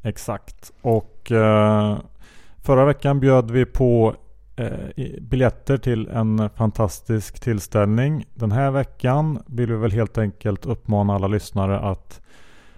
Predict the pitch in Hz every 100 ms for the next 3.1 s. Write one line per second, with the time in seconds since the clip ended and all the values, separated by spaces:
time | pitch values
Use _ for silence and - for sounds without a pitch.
0 | - 120 131 147 147 - 127 110 107 110
1 | 104 - 101 104 131 - 110 - - 107
2 | 110 101 - - 101 - 101 101 95 90
3 | -